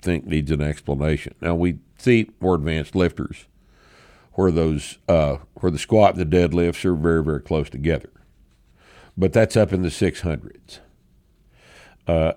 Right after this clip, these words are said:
at four oh five, with a four oh five squat, you ought to already be deadlifting four sixty-five, four seventy-five anyway, and I'd like to know why you're not. Uh, and I don't know that, uh, it's, it's your training. I think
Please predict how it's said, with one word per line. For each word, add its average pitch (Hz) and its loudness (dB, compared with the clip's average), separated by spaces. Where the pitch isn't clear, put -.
at 95 2
four 135 6
oh 107 4
five, 123 6
with 87 -2
a 82 -6
four 131 6
oh 123 6
five 104 4
squat, 110 4
you 120 6
ought 110 8
to 95 4
already 95 4
be 76 -2
deadlifting 78 0
four 78 -8
sixty-five, 73 -6
four - -12
seventy-five - -10
anyway, 85 4
and 80 2
I'd 82 2
like 82 0
to - -6
know 78 -2
why 76 -2
you're 64 -6
not. 76 -4
Uh, 73 -2
and 143 6
I 180 8
don't 202 6
know 151 6
that, 139 2
uh, 113 6
it's, - -2
it's - -6
your 95 -2
training. 95 0
I 120 4
think 107 0